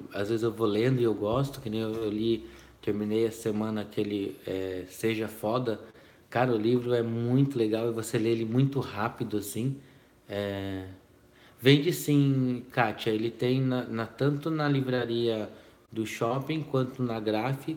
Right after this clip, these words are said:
tem esse livro, tá? E aí a gente vai lendo, eu, um amigo meu me trouxe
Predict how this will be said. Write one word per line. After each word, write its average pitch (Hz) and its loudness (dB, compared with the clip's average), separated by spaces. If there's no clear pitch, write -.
tem 127 0
esse 135 -4
livro, 113 0
tá? 113 -6
E 104 2
aí 113 2
a 120 0
gente 127 -2
vai 120 2
lendo, 123 2
eu, 113 -2
um 107 0
amigo 110 2
meu 117 6
me 113 2
trouxe 113 0